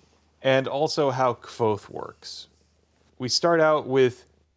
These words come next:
sort of this crazy quiz show entrance exam, which I've touched on it before. This is kind of a dumb way to run a university. <laughs>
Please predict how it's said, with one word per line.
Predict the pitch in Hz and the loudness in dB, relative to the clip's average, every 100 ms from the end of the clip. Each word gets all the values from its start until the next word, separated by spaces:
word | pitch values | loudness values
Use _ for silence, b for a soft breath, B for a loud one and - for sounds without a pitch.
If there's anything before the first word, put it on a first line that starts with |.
| _ - | _ -4
sort | 135 | -2
of | 139 | 0
this | 117 120 - | 0 -2 -4
crazy | _ - 139 131 139 | _ -2 0 0 -4
quiz | - - 135 127 | -4 0 2 2
show | - 135 120 | 0 2 4
entrance | 110 120 - 107 95 | 2 -2 -4 -6 -6
exam, | 107 90 95 92 101 110 104 _ _ | -10 -8 -6 -4 -6 -6 -12 _ _
which | 113 113 - - - _ _ _ _ _ | -4 -4 -4 -16 -18 _ _ _ _ _
I've | 185 170 | -2 0
touched | - 175 - | 0 -2 0
on | 156 131 | 0 2
it | 127 | 0
before. | 120 113 135 | -2 -2 -2
This | 127 120 | -2 -6
is | 127 | -8
kind | - 139 131 | -4 -2 0
of | |
a | 113 | -2
dumb | 101 120 117 | -2 -2 0
way | 113 | 0
to | 107 | 0
run | 101 107 | -2 -4
a | |
university. | 107 104 104 101 107 139 135 131 | -6 -8 -6 -8 -8 -8 -8 -10
<laughs> | 120 | -12